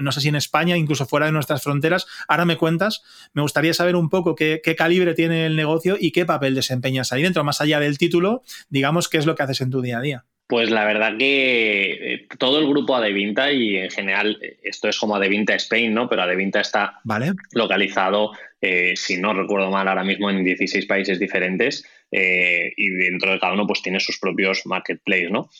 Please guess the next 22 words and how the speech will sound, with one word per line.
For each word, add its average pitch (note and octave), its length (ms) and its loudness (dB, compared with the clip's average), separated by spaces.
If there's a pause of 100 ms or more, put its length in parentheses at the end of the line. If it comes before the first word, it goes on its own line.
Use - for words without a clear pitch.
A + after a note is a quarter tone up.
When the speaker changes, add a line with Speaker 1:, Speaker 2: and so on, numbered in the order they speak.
(120)
Speaker 2:
Dentro G#2+ 460 2
de, G2+ 720 0
de F#2+ 240 0
España, B2 380 0
al G#2 80 -4
final F#2+ 260 -2
todos G2+ 200 0
son G2+ 120 0
marketplace G2 560 0
de, F#2 340 0
de F2+ 160 -4
oportunidades, G2 880 0 (360)
eh, G2 140 0
y F#2 120 0
en F#2+ 100 0
este G#2 200 -2
caso A2+ 360 0
Mil A2 180 2
Anuncios, G#2+ 920 0
eh, G2 120 0
la F2+ 120 0
verdad F#2 260 0